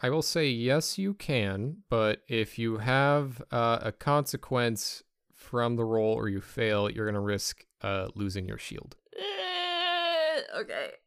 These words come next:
Speaker 2: Um, I don't wanna do that. I was gonna try to make a fire to keep us warm, but I don't think we really need it that badly.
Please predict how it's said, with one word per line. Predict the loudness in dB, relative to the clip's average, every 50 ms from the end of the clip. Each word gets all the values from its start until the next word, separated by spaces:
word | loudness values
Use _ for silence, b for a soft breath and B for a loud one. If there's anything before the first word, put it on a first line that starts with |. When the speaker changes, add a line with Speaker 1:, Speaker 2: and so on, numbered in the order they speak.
| _ _ 0
Speaker 2:
Um, | 2 4 4 6 6 6 6 6 6 6 4 4 4 2 0 -2 -4 -10 -14 _ _ _ -4
I | -2 -2 0
don't | 0 -2 -2
wanna | -4 -6 -6
do | -6 -6 -6 -4
that. | -4 -2 -2 0 0 0 0 2
I | 2 2
was | 2 2 0
gonna | -2 -4 -4 -4
try | -6 -6 -6
to | -6
make | -6 -8 -8
a | -10
fire | -10 -10 -8 -8 -6 -6 -6 -6
to | -8 -8
keep | -8 -8 -8 -8
us | -10 -10 -10
warm, | -10 -6 -4 -4 -4 -4 -4
but | -4 -4
I | -4 -4
don't | -6 -8
think | -12 -16 -16 -14
we | -16 -16 -16 -18 _ -16
really | -14 -10 -8 -8 -8 -6
need | -6 -6 -6 -6
it | -8 -8 -6
that | -6 -6 -6 -4
badly. | -2 -2 -2 -2 -4 -6 -6 -6